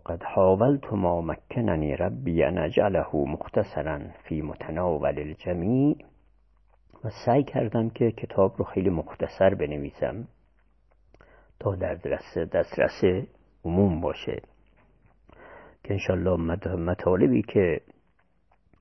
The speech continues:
مختصر گفته شده و توضیح <clears throat> بیشتری لازم داره، در ادامه با هم می‌خونیم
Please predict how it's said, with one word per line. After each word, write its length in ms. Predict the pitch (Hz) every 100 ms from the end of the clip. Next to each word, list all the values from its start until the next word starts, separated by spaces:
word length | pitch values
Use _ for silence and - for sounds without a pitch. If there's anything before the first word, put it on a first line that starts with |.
| _
مختصر 560 | 98 - - 90 - 123
گفته 400 | 113 82 - -
شده 380 | - 71 78 78
و 120 | 73 -
توضیح 720 | 95 95 104 85 - 87 101 - _ _ -
<clears throat> 280 | - - 104
بیشتری 480 | - - 127 143
لازم 460 | 123 110 110 107 104
داره، 340 | 104 104 117 - _ _ _ _ _ _ _ _ - - - _
در 200 | 110 107
ادامه 380 | 113 110 104 107
با 200 | 104 95
هم 360 | - 104 92 92 _ _ _ _ _ _ _ _ _ - -
می‌خونیم 680 | 135 - 120 104 101 95